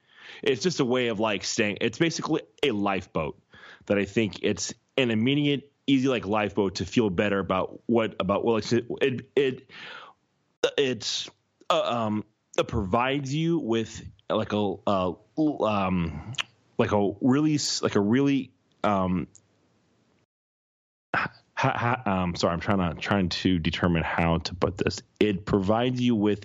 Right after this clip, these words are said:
immediate control over whatever is going on at that moment, and ultimately doesn't do any good at all. So it's almost just like, it makes me feel good about this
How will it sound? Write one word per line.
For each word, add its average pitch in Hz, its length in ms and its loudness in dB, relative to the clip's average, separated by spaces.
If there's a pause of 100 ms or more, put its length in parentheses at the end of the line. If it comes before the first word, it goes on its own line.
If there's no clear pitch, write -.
immediate 120 580 0 (440)
control 92 880 2
over 95 220 0
whatever 90 380 2
is 85 80 0
going 82 320 0
on 78 340 0 (160)
at 80 400 -2 (540)
that 78 400 -2
moment, 69 460 -4 (1120)
and 92 120 2
ultimately 104 420 0
doesn't 90 360 0
do 92 240 0 (220)
any 104 240 0
good 80 200 -2
at 71 120 -2
all. - 360 -6 (840)
So - 140 2
it's 98 140 -2
almost 120 300 0
just 101 160 -4
like, 95 240 0
it 123 80 0
makes 131 180 0
me 104 60 0
feel 101 280 0
good 87 160 -4
about 78 320 -2
this 73 400 -2